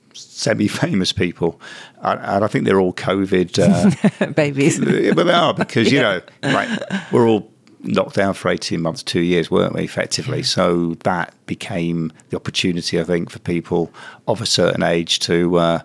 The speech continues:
Speaker 1: put pen to paper.
Speaker 2: Well, I remember s-, speaking to you early on to check in with you because I'd, I'd heard or I'd read that you decided to, um, call time on, on your P R business.
Speaker 1: Mm.
Speaker 2: Um,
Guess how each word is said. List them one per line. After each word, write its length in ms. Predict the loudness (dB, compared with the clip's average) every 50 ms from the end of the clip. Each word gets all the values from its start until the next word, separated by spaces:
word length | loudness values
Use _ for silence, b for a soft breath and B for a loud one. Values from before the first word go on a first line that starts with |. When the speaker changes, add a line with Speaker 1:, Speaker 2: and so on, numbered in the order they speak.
| b b b b _
Speaker 1:
put 180 | -4 -4 -2 -2
pen 160 | -4 -4 -4
to 80 | -6 -6
paper. 460 | -4 -2 -2 -2 -2 -2 -4 -6 -6 -10 _ _ B B B B B B B B B
Speaker 2:
Well, 120 | 2 2
I 100 | 4 4
remember 280 | 2 2 0 0 0 0
s-, 140 | -2 -4 -6 _ -10
speaking 400 | -2 2 2 2 2 2 0 0
to 180 | 0 0 2
you 460 | 2 4 4 4 4 2 0 -2 -6 -2 2
early 320 | 4 4 6 6 6 4 4
on 440 | 4 4 2 0 -2 -4 -6 -8 -12 _ _ _ _ _ _
to 100 | -6 -4
check 320 | 0 0 0 0 0 2 2
in 100 | 2 4
with 140 | 2 2
you 60 | 2 0
because 340 | 0 -2 -2 -2 0 0
I'd, 140 | 0 -2 -2 -4 -4 -2
I'd 140 | -2 -2
heard 360 | 0 0 2 4 4 4 4 2
or 120 | 2 2
I'd 80 | 0 0
read 280 | 2 2 2 2 2
that 300 | 0 -2 0 0 2 2
you 160 | 4 4 4
decided 520 | 4 2 0 2 2 2 2 2 2 0 0
to, 340 | 0 0 0 0 0 0 -4 -6 -4
um, 440 | -2 -2 -2 -2 -2 -4 -6 -6 -8 -12 -12
call 280 | -4 0 0 2 2 0
time 340 | 0 0 0 0 2 2 2
on, 220 | 0 0 0 0 0
on 200 | 0 2 2 2
your 200 | 2 2 2 0
P 280 | -2 -2 0 2 4
R 160 | 4 4 4 2
business. 600 | 2 0 0 0 -2 -2 -2 0 0 0 0 0
Speaker 1:
Mm. 80 | -2 B B B B B B B B B B B B B _ 2
Speaker 2:
Um, 480 | 4 4 4 4 4 2 -2 -4 -6